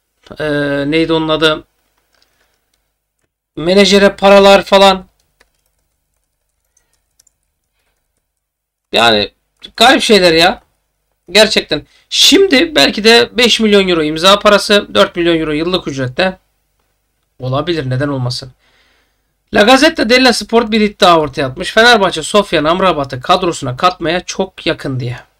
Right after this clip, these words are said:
Şimdi bak, Fenerbahçe Tomaş Partey ile görüştü. Size ciddi söylüyorum bak. Tomaş Partey ile görüştük biz.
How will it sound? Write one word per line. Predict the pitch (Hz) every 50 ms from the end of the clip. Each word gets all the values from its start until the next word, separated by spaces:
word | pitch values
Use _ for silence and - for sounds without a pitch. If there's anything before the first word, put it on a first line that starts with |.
| _ _ _ _ _ _ - - - - _ _ _ _ _ - -
Şimdi | - - 220 226 214
bak, | 202 - -
Fenerbahçe | 208 202 220 226 214 220 208 220 220
Tomaş | 220 208 208 214 208 - -
Partey | - 208 208 208 - 196
ile | 190 190
görüştü. | 180 175 165 156 - - - 147 131 127 - _ _ _ _ _ _ _ _ _ _ _ _ _ _ _ _ _ _ _ _ _ _ _ _ _ _ _ _ _ _ _ _ _ _ _ _ _ _ _ - _
Size | - 151 170 165
ciddi | 131 - 131 - - 269
söylüyorum | - - 185 151 143 131 127 123
bak. | 120 123 - _ _ _ _ _ _ _ _ _ _ _ _ _ _ _ _
Tomaş | - 156 175 185 175 - -
Partey | 190 190 185 - - 202
ile | 202 202
görüştük | 180 180 180 180 - - - 233 - -
biz. | 151 127 - -